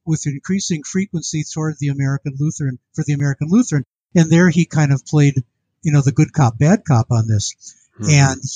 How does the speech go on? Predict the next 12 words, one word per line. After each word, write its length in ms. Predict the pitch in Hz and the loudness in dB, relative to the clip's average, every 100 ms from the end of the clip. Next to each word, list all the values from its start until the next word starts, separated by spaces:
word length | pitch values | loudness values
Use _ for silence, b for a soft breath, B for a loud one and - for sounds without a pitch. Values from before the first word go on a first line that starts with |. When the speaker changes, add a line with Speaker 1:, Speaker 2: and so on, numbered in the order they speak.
| - | -2
Speaker 1:
he, 420 | 175 175 175 170 _ | 2 4 4 2 _
he 260 | - 190 190 | 0 2 2
urged 440 | 185 165 165 - - _ _ - | 2 2 2 -2 -12 _ _ 0
early 360 | 190 196 151 | 4 6 4
on 320 | 143 151 139 | 2 2 2
that 180 | 123 123 | 2 0
was, 240 | 131 - - | -2 -4 -4
that 140 | 139 | -2
Missouri 340 | 139 131 151 143 | -2 -2 0 0
break 260 | 143 139 - | 0 -2 0
with 160 | 139 135 | -4 -2
Wisconsin. 640 | 131 - 120 117 - 156 | -4 -2 -2 -2 -2 -4